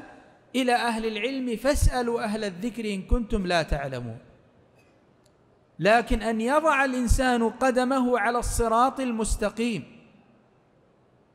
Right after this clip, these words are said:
وأن يدخل نفسه في ذلك الهدى وأن يكون من أهله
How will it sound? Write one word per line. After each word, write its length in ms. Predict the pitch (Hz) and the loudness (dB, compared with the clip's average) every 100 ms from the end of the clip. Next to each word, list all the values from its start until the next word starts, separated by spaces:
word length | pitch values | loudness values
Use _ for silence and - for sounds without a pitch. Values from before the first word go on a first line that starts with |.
| _ _ _ _ _ _ _ _ _ - | _ _ _ _ _ _ _ _ _ 0
وأن 280 | 196 226 247 | 2 4 2
يدخل 600 | 277 254 - 277 262 262 | 0 -2 -6 -2 0 0
نفسه 720 | 262 277 - 269 254 254 165 - - - - | 0 -2 0 2 2 0 -2 -8 -20 -20 -8
في 220 | 226 220 | -6 -2
ذلك 580 | 220 262 269 277 269 254 | 2 4 4 2 -2 -2
الهدى 580 | 240 220 269 247 196 117 - - - _ _ _ _ _ _ _ _ _ _ _ _ _ - | 0 4 4 4 -2 -4 -14 -20 -20 _ _ _ _ _ _ _ _ _ _ _ _ _ 2
وأن 300 | 208 240 254 | 4 6 4
يكون 560 | 247 - 285 277 277 | 0 0 0 2 4
من 180 | 262 254 | 4 0
أهله 500 | 254 285 247 214 131 | 0 0 0 -2 -6